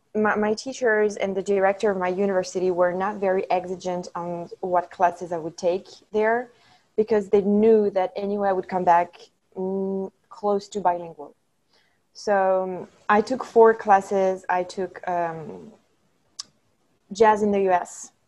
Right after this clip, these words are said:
because I loved music and I've played music and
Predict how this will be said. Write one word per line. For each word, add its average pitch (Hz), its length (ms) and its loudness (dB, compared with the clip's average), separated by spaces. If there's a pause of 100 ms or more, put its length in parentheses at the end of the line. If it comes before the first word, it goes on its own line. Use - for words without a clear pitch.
(280)
because 190 220 -8
I 175 80 0
loved 175 260 -2
music 175 460 -6
and 165 80 -8
I've 165 220 -10
played 175 180 -2
music 170 560 -4
and 160 420 -12